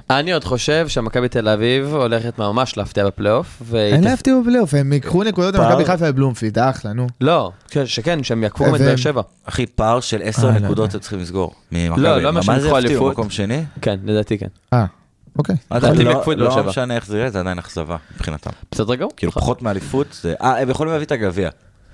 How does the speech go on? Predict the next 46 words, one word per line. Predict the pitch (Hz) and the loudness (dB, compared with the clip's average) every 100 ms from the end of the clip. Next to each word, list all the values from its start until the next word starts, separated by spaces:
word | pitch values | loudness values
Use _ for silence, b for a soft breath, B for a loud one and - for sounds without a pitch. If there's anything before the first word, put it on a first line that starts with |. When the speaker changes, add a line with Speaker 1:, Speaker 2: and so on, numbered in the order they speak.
| b b | b b
Speaker 3:
זה | - | -8
נחמד, | 92 - 78 69 | -6 -4 -6 -8
כאילו. | - - | -8 -2
Speaker 2:
נכון. | 104 92 - _ _ B B | 0 -2 -4 _ _ B B
אה, | 123 120 123 127 127 | 2 4 4 4 2
כמה | - 160 | 2 2
מילים | 165 147 156 | 4 2 4
על, | 147 | 4
אה, | 123 123 120 | 4 4 2
הפועל | - 135 | 2 0
חיפה. | - 123 - 156 170 | 2 0 2 2 2
Speaker 1:
דרך | 143 117 | 2 0
אגב, | 123 113 | 2 0
אני | 110 | 0
עם | 104 | -2
אשדוד | 101 101 | 0 -2
בגביע. | 95 90 98 - b b b b b b b b - - | 0 -4 -8 -16 b b b b b b b b -20 0
Speaker 2:
הלוואי, | 104 101 127 | 4 4 2
Speaker 3:
אשדוד. | 107 107 | 2 2
Speaker 2:
באמת, | 117 | 0
גם | 104 104 | 2 2
אני. | 113 | 2
Speaker 3:
למה | 95 113 123 | 0 -2 -6
אשדוד? | 98 92 113 - | -10 -8 -10 -4
Speaker 1:
לא | 175 | -2
יודע, | 151 | 2
אני | - | 2
אוהב | 117 | 4
את | - | 4
רן | 117 | 4
בן | 113 | 4
Speaker 2:
נדבר | 139 | 4
Speaker 1:
שמעון. | 156 | 4
Speaker 2:
עליהם, | 160 139 | 4 2
נדבר | 131 131 | 2 2
עליהם | 143 127 | 2 2
עוד, | 123 | 2
אה, | 123 113 | 4 2
כמה | - 123 | 2 2
דקות. | 107 156 160 | 2 2 -2
כמה | - 175 | 0 0
מילים | 160 165 | 2 4
על | 147 | 2
הפועל | 123 147 | 2 2
חיפה. | 139 143 - 127 151 - - - _ - | 2 0 2 2 2 -2 -20 -20 _ 2
אה, | 110 110 107 110 | 6 6 6 4